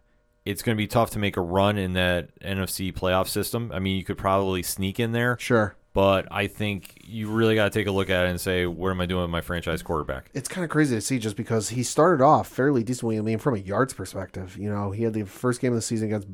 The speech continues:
Speaker 2: the Bills, two hundred and forty yards.
Speaker 1: Mm-hmm.
Speaker 2: Game against, second week, game against Atlanta, uh, two hundred seventy-two. Then he played Arizona, two forty-nine.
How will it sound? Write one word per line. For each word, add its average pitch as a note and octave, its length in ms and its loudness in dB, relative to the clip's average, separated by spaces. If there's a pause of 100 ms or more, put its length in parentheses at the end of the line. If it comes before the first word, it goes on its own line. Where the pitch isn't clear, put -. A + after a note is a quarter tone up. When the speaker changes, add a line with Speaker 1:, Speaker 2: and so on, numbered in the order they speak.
Speaker 2:
the G#2 120 -4
Bills, F#2+ 320 -2
two A#2 160 -2
hundred G#2 220 0
and G2+ 120 -4
forty E2+ 260 -8
yards. A1 340 -14
Speaker 1:
Mm-hmm. G2 280 0 (300)
Speaker 2:
Game B2 180 4
against, B2+ 260 2
second B2 280 2
week, A2 340 -2
game A2 160 0
against A2 240 0
Atlanta, G#2 600 0 (120)
uh, F#2+ 160 -4
two A2 180 -2
hundred G2+ 280 -2
seventy-two. F2+ 560 -8 (160)
Then G2 100 -4
he G2+ 60 -4
played G2 220 -4
Arizona, G#2 480 -2
two G#2 160 -6
forty-nine. A2+ 560 0